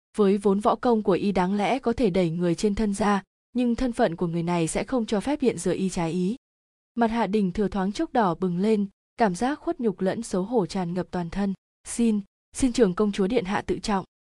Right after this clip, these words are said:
Suýt, Chiêu Dương đè ngón trỏ lên môi y, cười tủm tỉm, "Chớ có nói trước quá nhanh. Hạ Đình Thừa, ta hỏi ngươi, có muốn lật lại bản án Hạ gia không?" Hạ Đình Thừa sửng sốt một giây,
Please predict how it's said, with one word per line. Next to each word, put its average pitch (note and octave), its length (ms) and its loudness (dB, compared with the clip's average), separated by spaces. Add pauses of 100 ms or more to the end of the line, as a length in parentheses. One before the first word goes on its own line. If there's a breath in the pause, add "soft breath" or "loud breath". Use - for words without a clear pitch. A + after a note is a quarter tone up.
(380)
Suýt, A#3 280 6 (280)
Chiêu B3 200 4
Dương A3+ 240 4
đè G3+ 160 4
ngón F3+ 220 0
trỏ G#3+ 240 0
lên G3 200 0
môi G#3 180 2
y, G#3 240 0 (300)
cười F#3 160 4
tủm F#3 240 -2
tỉm, F#3 260 0 (300)
"Chớ F#3+ 200 4
có G#3 120 4
nói F3+ 260 4
trước D4 200 0
quá F3+ 200 2
nhanh. A3 300 4 (300)
Hạ A#3 160 2
Đình F3+ 240 2
Thừa, F#3 340 0 (300)
ta G#3+ 140 2
hỏi G3+ 200 0
ngươi, G3 340 2 (320)
có G#3 100 2
muốn G3 220 2
lật B3+ 240 2
lại F#3 180 0
bản F3 180 -2
án F3 180 -6
Hạ A#3 200 -2
gia G3+ 200 -2
không?" G#3+ 260 -2 (600)
Hạ A#3 140 2
Đình F#3+ 280 2
Thừa G3 160 2
sửng F3+ 220 -2
sốt D#4 240 0
một G3+ 160 0
giây, G#3 340 4